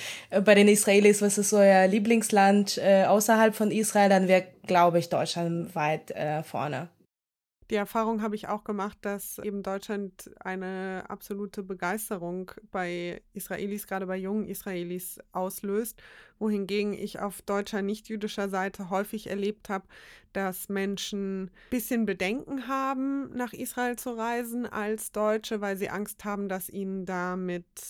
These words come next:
Speaker 2: äh, Ressentiments begegnet wird aufgrund der deutschen Geschichte. Das habe ich persönlich in Israel nie erlebt.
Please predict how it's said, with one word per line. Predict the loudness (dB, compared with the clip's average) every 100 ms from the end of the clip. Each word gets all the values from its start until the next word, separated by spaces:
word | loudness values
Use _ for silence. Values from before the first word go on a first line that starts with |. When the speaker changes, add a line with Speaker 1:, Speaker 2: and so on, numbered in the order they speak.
| -12
Speaker 2:
äh, | -6
Ressentiments | -4 -4 -6 -8 -6 -8 -6 -6 -4 -4 -6
begegnet | -8 -6 -6 -4 -6 -2
wird | -2 -2
aufgrund | -6 -8 -8 -4
der | -4
deutschen | -2 -4 -4 -8
Geschichte. | -8 -6 -8 -8 -8 -8 -8 -12 -20 -20 -20 -20
Das | -8 -6 -6 -10 -10
habe | -10 -10
ich | -8
persönlich | -6 -2 -2 -4 -6
in | -8
Israel | -8 -10 -8 -6 -4
nie | -2 -2
erlebt. | -2 -4 -2 -4 -6 _